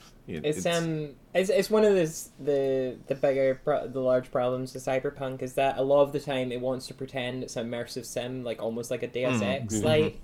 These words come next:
Speaker 1: Mm-hmm.
Speaker 2: and
Speaker 3: Yeah.
Speaker 2: v-, it very, very, very occasionally is it actually able to fulfill that. For the most
Speaker 3: Right.
Speaker 2: part, it is so rudimentary and basic.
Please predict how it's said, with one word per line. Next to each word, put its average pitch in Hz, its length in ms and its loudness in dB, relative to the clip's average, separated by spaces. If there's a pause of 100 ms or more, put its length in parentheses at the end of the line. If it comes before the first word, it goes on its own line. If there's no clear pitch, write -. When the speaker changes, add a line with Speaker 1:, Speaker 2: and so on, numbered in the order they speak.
Speaker 1:
Mm-hmm. 101 260 -4 (100)
Speaker 2:
and 139 180 2
Speaker 3:
Yeah. 135 200 0 (200)
Speaker 2:
v-, 135 440 -10 (100)
it 151 160 6
very, 160 640 8
very, 147 520 6
very 143 380 4
occasionally 143 760 2
is 127 160 0
it 127 40 2
actually 127 400 0
able 127 160 -4
to 131 140 -8
fulfill 135 420 -2
that. 175 500 -6
For 139 100 -4
the 127 100 2
most 131 340 2
Speaker 3:
Right. 139 100 4
Speaker 2:
part, 127 160 4
it 123 100 0
is 127 180 0
so 151 480 8
rudimentary 127 760 0
and 127 100 -8
basic. - 720 -8